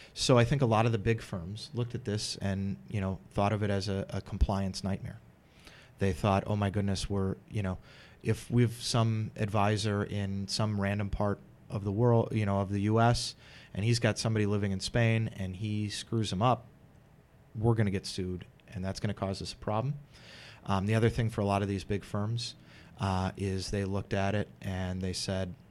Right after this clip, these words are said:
you know, "We do a lot of business with the governments." You know, now with all of this fatca and gatka was the other, that's a global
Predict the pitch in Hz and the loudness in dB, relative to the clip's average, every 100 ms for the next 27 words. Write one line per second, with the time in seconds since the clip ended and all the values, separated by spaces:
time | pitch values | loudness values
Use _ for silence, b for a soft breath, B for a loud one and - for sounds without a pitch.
0 | - 110 90 98 - - 101 113 110 104 | -8 -6 -6 -8 -16 -8 -4 -2 0 0
1 | 98 98 101 98 - - 101 104 110 120 | -2 -2 -4 -6 -10 -10 -4 -2 0 0
2 | 151 - - B B B B B B - | -2 -6 -12 B B B B B B -4
3 | 107 98 101 101 104 101 104 101 95 98 | -2 0 0 0 0 0 0 0 0 -4
4 | - - 101 - 110 104 101 92 90 92 | -4 -2 -2 -2 -2 0 0 -2 -4 -2
5 | 98 101 - 107 104 98 - 101 101 98 | -2 -2 -2 -2 0 -2 -2 -2 0 -2
6 | 98 - - - 95 90 104 101 98 104 | -4 -8 -16 -10 -8 -6 -2 -2 0 -2
7 | 101 | -4